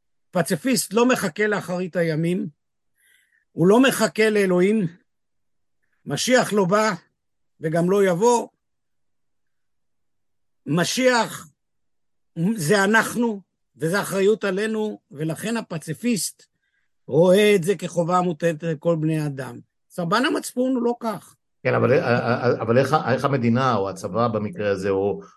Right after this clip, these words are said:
Speaker 2: או הוועדה שאתה חבר בה, איך, אה, איך אתם מבדילים, והאם יש התייחסות
Speaker 1: אנחנו
Speaker 2: אחרת?
Speaker 1: לא צריכים להבדיל.
Speaker 2: אני
Speaker 1: אני
Speaker 2: שואל,
Speaker 1: אסביר
Speaker 2: האם יש
Speaker 1: לך
Speaker 2: התייחסות
Speaker 1: מדוע.
Speaker 2: אחרת לשני הזרמים?
Speaker 1: לא, לא.
Speaker 2: אוקיי.
Speaker 1: סרבן מצפון, הרי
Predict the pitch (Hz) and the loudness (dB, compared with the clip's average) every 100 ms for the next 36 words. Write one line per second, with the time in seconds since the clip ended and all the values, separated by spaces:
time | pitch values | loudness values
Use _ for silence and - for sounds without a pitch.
0 | - 107 107 104 139 156 131 113 107 101 | -4 0 0 2 2 2 0 -2 -4 -2
1 | 104 98 113 110 _ _ _ 107 123 - | -2 0 -2 -4 _ _ _ -2 -2 -4
2 | - - - 117 117 117 117 117 117 139 | -16 -10 2 4 6 6 4 2 -2 -4
3 | 143 185 170 123 120 123 127 113 113 120 | -4 0 0 2 0 0 -2 -2 -2 -2
4 | 139 139 - 117 - 120 135 190 165 220 | -4 -6 -6 -12 -10 -8 0 2 6 6
5 | 262 - 220 277 320 277 190 151 180 143 | 6 6 2 0 2 4 4 2 2 2
6 | 143 170 202 175 156 180 175 175 214 - | 0 4 6 8 8 6 6 4 4 4
7 | 190 165 - 170 160 147 156 139 120 120 | 2 2 2 2 2 -2 -4 -4 -2 -2
8 | 110 262 240 135 - - 202 143 139 107 | 2 4 4 2 -8 -6 -2 -2 -4 -6
9 | 110 _ _ _ _ - 208 196 277 370 | -10 _ _ _ _ -4 -2 4 4 4
10 | 285 - - 269 247 233 240 - 185 202 | 0 0 -2 2 4 2 0 -6 -4 -2
11 | 196 | -2